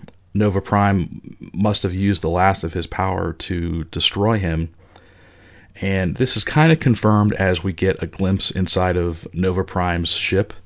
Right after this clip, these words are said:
There's no sign of Nova Prime or Zor, just Zor's empty uniform and helmet lying on the deck of the ship. So this was a pretty, um, a pretty by the numbers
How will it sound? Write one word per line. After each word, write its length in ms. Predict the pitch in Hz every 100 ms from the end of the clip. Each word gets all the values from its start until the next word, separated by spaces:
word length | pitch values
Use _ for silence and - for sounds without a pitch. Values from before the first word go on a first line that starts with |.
| - - - - -
There's 400 | 120 117 110 104
no 240 | 107 117
sign 340 | 117 123 110
of 120 | 101 95
Nova 240 | 95 95
Prime 520 | - 87 85 85 98 -
or 200 | 90 90
Zor, 460 | 85 78 80 104 - _ - - -
just 360 | 104 - -
Zor's 540 | 87 95 95 98 95 -
empty 260 | 107 117
uniform 580 | 120 104 - 101 107 127 - - -
and 340 | 95 90 85
helmet 600 | - 120 101 90 - -
lying 440 | 95 92 90 92 87
on 140 | 87
the 60 | 82
deck 240 | 85 -
of 60 | 80
the 60 |
ship. 360 | 85 - 58 - - - - - - _ _ - _ - - - - - - - - - - - - - -
So 160 | 165
this 240 | 165 254 214
was 100 | 160
a 60 |
pretty, 500 | - 139 139 135 120
um, 600 | 85 95 92 - - - -
a 80 |
pretty 280 | 78 135 120
by 240 | 107 95 107
the 80 |
numbers 640 | 104 101 101 107 107 -